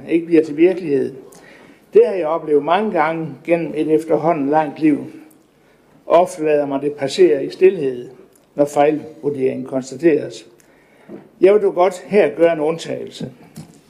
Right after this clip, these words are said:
Jeg har en klar forventning om, at pandemien, hvor meget var, har været lukket ned,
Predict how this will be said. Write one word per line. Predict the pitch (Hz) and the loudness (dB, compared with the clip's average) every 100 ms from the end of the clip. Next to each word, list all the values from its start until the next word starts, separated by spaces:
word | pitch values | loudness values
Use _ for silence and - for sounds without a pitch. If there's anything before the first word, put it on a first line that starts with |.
| _ _ _ | _ _ _
Jeg | 175 180 | 2 2
har | |
en | 180 | 0
klar | 139 190 156 | 2 2 2
forventning | 156 151 202 165 147 | -2 -2 -2 -2 -2
om, | 151 185 185 - - _ - | 2 2 0 -12 -20 _ -6
at | 143 | -4
pandemien, | - 147 139 156 220 190 143 135 - - _ _ _ _ _ _ - - _ - | 0 0 0 2 2 2 0 -6 -18 -20 _ _ _ _ _ _ -20 -20 _ 0
hvor | 156 | 2
meget | 147 160 185 175 | 2 2 2 2
var, | 147 147 - - _ _ | 2 -2 -6 -20 _ _
har | - 143 | -2 0
været | 135 135 | 0 0
lukket | 135 131 139 | 0 -2 0
ned, | 190 202 | 4 4